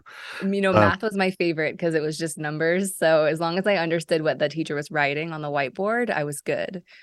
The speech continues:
Speaker 2: And,
Speaker 1: Uh,
Speaker 2: uh,
Speaker 1: the hardest courses were, like, history, where I was like, if this was in English, I still wouldn't understand it, but try and do it in a different language, it was very hard. <laughs>
Speaker 2: Math is easy too, 'cause it's all, like, plus and minus.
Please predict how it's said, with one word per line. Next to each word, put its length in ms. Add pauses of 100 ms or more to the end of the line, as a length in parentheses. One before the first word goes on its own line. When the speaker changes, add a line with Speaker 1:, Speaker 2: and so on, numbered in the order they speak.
Speaker 2:
And, 320
Speaker 1:
Uh, 40
Speaker 2:
uh, 120
Speaker 1:
the 60
hardest 320
courses 420
were, 100
like, 180
history, 720 (100)
where 160
I 60
was 140
like, 220
if 140
this 160
was 100
in 140
English, 500
I 80
still 380
wouldn't 240
understand 560
it, 260 (160)
but 180
try 180
and 140
do 120
it 60
in 60
a 60
different 240
language, 460
it 100
was 160
very 280
hard. 360 (180)
<laughs> 80
Speaker 2:
Math 280
is 160
easy 240
too, 180
'cause 180
it's 200
all, 100
like, 160 (140)
plus 320
and 180
minus. 460